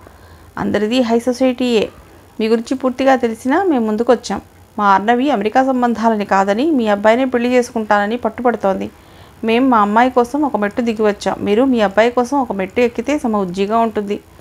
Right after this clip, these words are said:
"నన్నేం చేయమంటారో చెప్పండి?" కుముదవల్లి అడిగింది. "ఇదివరకేదో సాఫ్ట్‌వేర్ సంస్థ మంచి ఆఫర్ ఇచ్చిందని అర్ణవి చెప్పింది.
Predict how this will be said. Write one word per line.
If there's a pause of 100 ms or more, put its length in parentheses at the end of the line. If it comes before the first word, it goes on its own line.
(380)
"నన్నేం
చేయమంటారో
చెప్పండి?"
కుముదవల్లి
అడిగింది. (520)
"ఇదివరకేదో
సాఫ్ట్‌వేర్
సంస్థ
మంచి
ఆఫర్
ఇచ్చిందని
అర్ణవి
చెప్పింది.